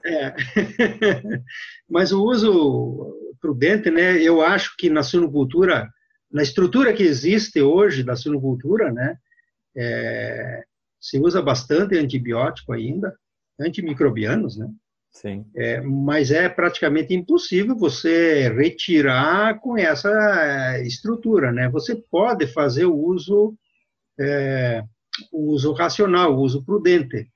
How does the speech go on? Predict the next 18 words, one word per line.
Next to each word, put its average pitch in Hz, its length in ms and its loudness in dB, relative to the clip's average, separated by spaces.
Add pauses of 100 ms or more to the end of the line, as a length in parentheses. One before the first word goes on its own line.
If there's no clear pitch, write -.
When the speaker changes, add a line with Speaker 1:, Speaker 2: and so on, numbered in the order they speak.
(460)
Speaker 1:
né? 135 240 0
Mas 151 400 0
atendendo 202 840 2
muitos 214 1120 0
fatores, 220 720 0
é, 160 280 4
especialmente 190 920 2
na 196 180 -2
correção 175 540 0
de 208 100 -2
fatores 180 360 0
de 143 120 0
risco 202 360 -4
e 208 80 -2
trabalhando 190 540 2
muito 214 440 0
na 220 280 2
biosseguridade. 202 1200 -2